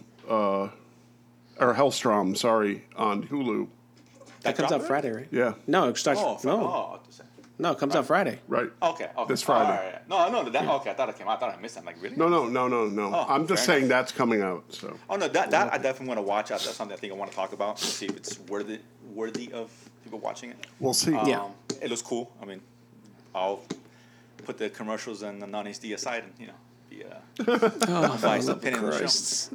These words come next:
Speaker 3: Uh,
Speaker 2: Oh, Lord.
Speaker 3: <laughs> but all that being said, there was a light couple weeks with television.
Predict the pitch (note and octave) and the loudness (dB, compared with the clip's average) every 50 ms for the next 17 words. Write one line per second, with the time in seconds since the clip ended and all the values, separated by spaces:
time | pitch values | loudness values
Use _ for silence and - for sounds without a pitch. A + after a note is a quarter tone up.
0 | B3 - C#3 C#3 C#3 C#3 C#3 C#3 C#3 C#3 C#3 C#3+ D3 C#3 C#3+ D3+ D3 D3+ D3+ D3 | -2 2 4 4 4 6 4 4 4 2 2 0 0 0 0 2 2 2 2 2
1 | D3 D#3 D#3 G#3 - - - - - - - - - - - - - - - - | 2 2 0 0 0 0 -2 -2 -2 -2 -2 -4 -4 -4 -4 -6 -8 -8 -8 -8
2 | - - - A3 F#3+ - G#3+ A#3+ B3 B3+ A#3 A3 G3+ F#3 D#3+ C3+ C#3+ C#3+ C3 B2+ | -8 0 4 4 4 6 6 6 6 6 6 4 4 4 2 2 2 2 2 2
3 | B2 - A#2+ G#2+ G#2+ A2+ - - C3 B2+ B2+ C3+ C#3 D3+ D#3 - D#3+ D3 B2 A2+ | 0 2 2 2 2 2 0 0 0 0 2 2 2 2 2 0 -4 -4 -4 -4
4 | A2+ A2 - A2 G#2 - - F#2+ F#2+ F#2 F#2+ F#2 F#2 F#2 | -4 -4 -6 -10 -10 -8 -8 -8 -8 -8 -12 -14 -16 -18